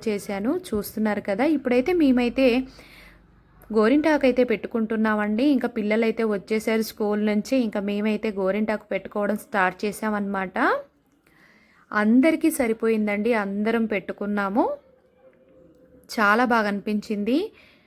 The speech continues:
అసలు చాలా ఎంజాయ్ చేశాం కూడా. మీరు కూడా ప్రతి ఆషాఢ మాసంలో మీరు కూడా ఇలాంటి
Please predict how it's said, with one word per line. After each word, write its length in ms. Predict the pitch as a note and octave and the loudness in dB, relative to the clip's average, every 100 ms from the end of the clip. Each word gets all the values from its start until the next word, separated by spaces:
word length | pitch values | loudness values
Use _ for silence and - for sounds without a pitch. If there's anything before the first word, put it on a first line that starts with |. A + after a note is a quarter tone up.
| _ _ _ - | _ _ _ -12
అసలు 380 | A3 G#3+ G3+ G3+ G3+ G3+ G3+ - _ - | -6 -2 0 0 0 -2 -6 -14 _ -4
చాలా 240 | A#3+ A3+ B3 G#3 | 0 4 4 2
ఎంజాయ్ 280 | G3+ A#3+ B3+ B3 | 2 4 4 4
చేశాం 320 | G#3 G#3+ G3+ | 0 -4 -6
కూడా. 360 | G3 F#3+ G3 C#4 A4+ - _ _ _ - | -6 -6 -2 0 -2 -8 _ _ _ -4
మీరు 300 | A3+ B3+ F4 | 0 2 2
కూడా 300 | F4 C#4+ C4+ C4+ - | 2 2 2 0 -2
ప్రతి 400 | G3+ - - D#4 | -4 -4 0 2
ఆషాఢ 440 | C4+ B3 B3 C4 C4 | 2 0 -2 0 0
మాసంలో 440 | A3+ G#3+ A3 G#3+ G#3+ G3+ G3 | 0 -4 -4 -4 -2 -4 -4
మీరు 200 | G#3 A#3+ | -2 -2
కూడా 360 | A#3+ A3 G#3 G#3 G#3 - - _ | 0 0 2 0 -4 -14 -20 _
ఇలాంటి 460 | G#3 G#3+ G3+ G3+ G#3+ | -2 0 0 -2 -2